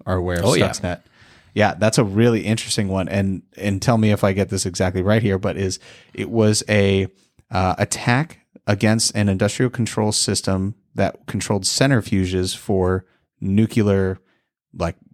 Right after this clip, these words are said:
Speaker 1: nuclear material.
Speaker 2: Yeah, it was enriching uranium. So it was the
Speaker 1: Enriching
Speaker 2: Iranian
Speaker 1: uranium.
Speaker 2: uranium enrichment plant in Iran, um, that it was targeting the, um, yeah, the, the, the centrifuges that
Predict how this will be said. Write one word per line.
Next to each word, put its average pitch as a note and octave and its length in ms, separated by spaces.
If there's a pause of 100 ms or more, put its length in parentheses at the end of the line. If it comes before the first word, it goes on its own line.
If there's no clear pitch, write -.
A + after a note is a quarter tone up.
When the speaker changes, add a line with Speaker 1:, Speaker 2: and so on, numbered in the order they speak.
(120)
Speaker 1:
nuclear G#2 420
material. F2+ 580
Speaker 2:
Yeah, B2+ 140
it A#2 80
was B2+ 200
enriching B2+ 520
uranium. G2 480
So B2 120
it - 20
was A2+ 120
the G2+ 80
Speaker 1:
Enriching A#2 140
Speaker 2:
Iranian B2 680
Speaker 1:
uranium. - 20
Speaker 2:
uranium A2 480
enrichment G2+ 440
plant F2 400 (100)
in A2 200
Iran, F#2 480 (500)
um, G#2 300
that A2 120
it A2+ 60
was A2 140
targeting A#2 560
the, G2+ 520
um, F#2 520
yeah, B2+ 160
the, G2+ 180
the, G2 340
the - 80
centrifuges G2 680
that G2 200